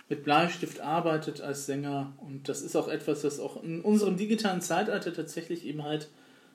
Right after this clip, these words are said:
ähm, ich hatte es an anderer Stelle auch schon mal bemerkt, tatsächlich eben halt so ist, dass wir eben halt tatsächlich Papier brauchen, um halt unsere eigenen Bemerkungen da reinzuschreiben. Jetzt kann man sagen, okay, es gibt doch auch auf dem iPad Möglichkeiten, das zu machen.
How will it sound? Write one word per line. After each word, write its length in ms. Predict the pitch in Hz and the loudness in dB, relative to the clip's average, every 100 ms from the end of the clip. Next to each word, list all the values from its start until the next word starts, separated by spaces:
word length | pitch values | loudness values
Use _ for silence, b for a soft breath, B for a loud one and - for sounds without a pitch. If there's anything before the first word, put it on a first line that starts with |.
| - - | -12 -4
ähm, 180 | 143 | -2
ich 140 | - - | -2 0
hatte 140 | 160 | 0
es 100 | 147 | 0
an 100 | 147 | -2
anderer 280 | 135 180 175 | -4 0 0
Stelle 320 | - 156 156 | 0 0 2
auch 160 | 135 180 | 2 -2
schon 160 | 180 | -2
mal 140 | 165 156 | 0 0
bemerkt, 380 | 151 143 143 143 B B B B B B - | 0 -2 -4 -6 B B B B B B -2
tatsächlich 360 | 156 170 160 | 2 4 2
eben 200 | 170 156 | 2 2
halt 180 | 151 147 | 2 2
so 100 | 147 | 4
ist, 280 | 165 214 - | 6 6 2
dass 180 | 160 - | -2 0
wir 120 | 151 | 0
eben 180 | 147 147 | 0 -4
halt 100 | 147 | -4
tatsächlich 440 | 143 156 160 151 | -2 -2 -4 -4
Papier 380 | 143 - 165 160 | -6 -2 0 0
brauchen, 580 | - 123 165 - 185 - - B B B - | 2 4 4 2 -4 -6 -14 B B B -4
um 280 | 151 160 | -2 0
halt 240 | 147 160 - | 2 0 0
unsere 320 | 156 156 156 | -2 0 0
eigenen 320 | 143 151 156 | 0 0 -2
Bemerkungen 500 | 151 131 131 131 143 | -2 2 0 0 -2
da 140 | 143 139 | -2 0
reinzuschreiben. 880 | 139 165 - - - - 104 - - B B B B B - | 0 -2 -8 -12 -10 -10 -10 -14 -20 B B B B B -18
Jetzt 140 | - | -4
kann 120 | 160 | 0
man 100 | 156 | 2
sagen, 300 | 147 143 151 | 4 4 2
okay, 320 | - - 170 202 | -6 0 4 4
es 180 | - | 2
gibt 160 | - - | -4 -8
doch 120 | - | -8
auch 160 | - - | -10 -12
auf 160 | 131 | -12
dem 120 | - 123 | -10 -4
iPad 380 | 196 208 202 | -2 0 -2
Möglichkeiten, 580 | 175 170 175 - 175 160 | -2 -4 -6 -6 -6 -2
das 200 | 151 151 | -2 -2
zu 100 | - | -6
machen. 460 | 143 139 143 139 | -6 -6 -8 -12